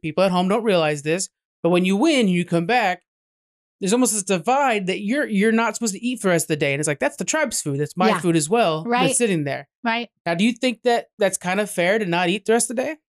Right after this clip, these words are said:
Speaker 2: Um, I, I do in a way.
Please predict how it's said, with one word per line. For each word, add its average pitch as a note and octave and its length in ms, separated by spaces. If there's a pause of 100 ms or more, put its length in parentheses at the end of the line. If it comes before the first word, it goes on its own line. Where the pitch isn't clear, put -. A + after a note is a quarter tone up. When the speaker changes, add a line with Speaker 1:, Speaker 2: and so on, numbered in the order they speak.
(200)
Speaker 2:
Um, D#4+ 380 (140)
I, C#4+ 220 (140)
I D4 160
do C#4+ 340
in C#4 140
a A3+ 60
way. G#3 540